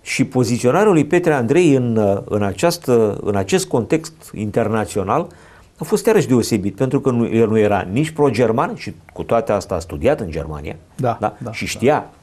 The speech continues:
Speaker 1: destul de multe lucruri despre Germania și sigur a avut și influență, da? Nu era nici pro-bolșevic și a arătat-o cât se poate de clar. Și cu toate acestea a reușit să fie câțiva ani buni în politică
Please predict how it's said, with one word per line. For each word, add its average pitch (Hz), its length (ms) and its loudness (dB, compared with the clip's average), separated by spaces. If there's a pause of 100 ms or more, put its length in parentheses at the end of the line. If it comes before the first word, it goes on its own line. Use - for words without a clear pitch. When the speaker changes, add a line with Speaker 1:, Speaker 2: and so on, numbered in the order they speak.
(400)
Speaker 1:
destul 85 300 -6
de 104 80 0
multe 151 220 2
lucruri 87 260 -4
despre 85 220 -10
Germania 90 480 -8 (180)
și - 140 -12
sigur - 260 0
a 82 40 0
avut 87 180 -4
și 92 100 -10
influență, 85 460 -6 (220)
da? 143 200 -2 (360)
Nu 147 160 2
era 127 320 2 (200)
nici 117 200 -4
pro-bolșevic 131 840 0 (100)
și - 140 -10
a 92 40 0
arătat-o 92 440 -2
cât 92 120 -10
se - 100 -8
poate 101 260 -2
de 85 120 -6
clar. 139 280 -2 (1800)
Și 147 140 0
cu 143 100 4
toate 208 200 4
acestea 190 340 2
a 160 40 4
reușit 139 320 2
să - 120 2
fie 160 200 2
câțiva 107 340 -2
ani 95 140 -2
buni 117 380 -2
în 104 140 -4
politică 107 560 0